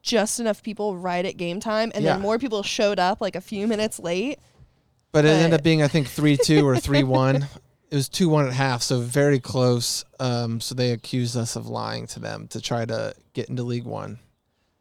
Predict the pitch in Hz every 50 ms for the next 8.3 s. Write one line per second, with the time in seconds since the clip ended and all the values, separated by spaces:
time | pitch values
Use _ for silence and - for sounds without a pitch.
0 | _ _ 131 131 131 131 135 135 127 - _ _ _ _ _ _ _ _ _ -
1 | 135 131 117 - - 131 127 139 175 165 - - _ _ _ _ _ _ _ _
2 | _ _ _ _ _ _ - 120 120 117 117 113 113 123 113 113 113 - - _
3 | - 254 - _ _ _ - 135 247 170 240 214 185 - - 208 208 220 247 -
4 | 202 190 180 180 190 120 - - _ _ _ _ _ _ _ _ _ _ _ _
5 | _ _ _ _ _ _ _ _ _ - 135 139 139 135 135 131 127 131 135 135
6 | 135 131 127 123 120 - _ _ _ _ _ _ _ _ _ _ _ _ _ _
7 | _ _ _ - 127 127 147 156 143 135 135 127 - 139 131 123 - - 131 123
8 | 131 131 131 127 127 123